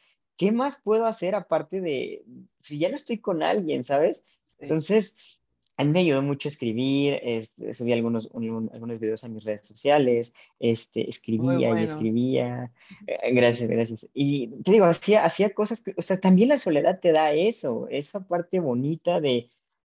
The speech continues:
Speaker 1: de si puedo, puedo hacer algo más y todo sale de aquí, solo es escucharte, ¿sabes? Entonces,
Speaker 2: Claro.
Speaker 1: eh, para mí es como ese punto a la soledad, si lo ponemos como puntos positivos, negativos, para mí eso fue muy, muy lindo. Que después llegué a, a públicos,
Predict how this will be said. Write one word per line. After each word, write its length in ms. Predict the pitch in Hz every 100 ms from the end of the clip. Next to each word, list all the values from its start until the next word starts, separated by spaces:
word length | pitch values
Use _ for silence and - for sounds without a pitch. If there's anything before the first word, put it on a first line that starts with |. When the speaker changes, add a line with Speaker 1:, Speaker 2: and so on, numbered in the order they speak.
| _
Speaker 1:
de 360 | 135 147 143 139
si 140 | 165
puedo, 440 | - 185 240 190
puedo 200 | - 185
hacer 260 | 233 - 202
algo 220 | 196 170
más 320 | 135 156 190 180
y 80 |
todo 240 | 147 220 359
sale 280 | 220 208 185
de 100 | 120
aquí, 300 | - - 233
solo 220 | 190 196
es 140 | 190
escucharte, 920 | 160 - 120 117 - 156 214 185 110
¿sabes? 480 | 110 123 131 175 240 _ _ _
Entonces, 400 | 147 147 135 -
Speaker 2:
Claro. 220 | 143 - _ _
Speaker 1:
eh, 60 | - - 135 - -
para 140 | 151
mí 80 | 190
es 80 | 220
como 200 | 147 123
ese 180 | 143 143
punto 280 | 139 127
a 20 | 113
la 80 | 107
soledad, 300 | 110 110 110
si 100 | 113
lo 100 | 110
ponemos 200 | 120 123
como 280 | 113 104 _ _
puntos 220 | 123 113
positivos, 400 | - 110 - 117
negativos, 480 | 110 117 - - - _ -
para 160 | 135
mí 200 | 143 139 -
eso 240 | 151 139
fue 300 | - 120 - - - _ -
muy, 300 | 135 139 131
muy 200 | 123 120
lindo. 300 | 135 117 - _ _
Que 80 | -
después 260 | 131 165 156
llegué 300 | 147 156 147
a, 140 | 120 - 113 -
a 220 | 113 113
públicos, 640 | 147 151 139 135 175 -